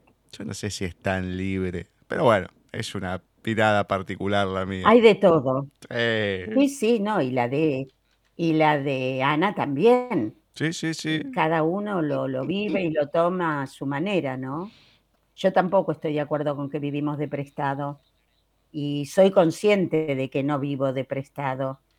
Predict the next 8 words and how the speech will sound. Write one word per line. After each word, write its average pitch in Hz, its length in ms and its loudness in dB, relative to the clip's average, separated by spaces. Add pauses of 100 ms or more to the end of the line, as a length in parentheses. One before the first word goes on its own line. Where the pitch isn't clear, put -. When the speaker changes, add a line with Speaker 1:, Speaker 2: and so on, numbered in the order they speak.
(380)
Speaker 2:
Eh, 135 180 -4
vivo 196 480 2
haciendo 190 720 0
y 151 200 -2
viviendo, 160 600 2
valga 135 260 0
la 131 120 0
redundancia, 143 960 -4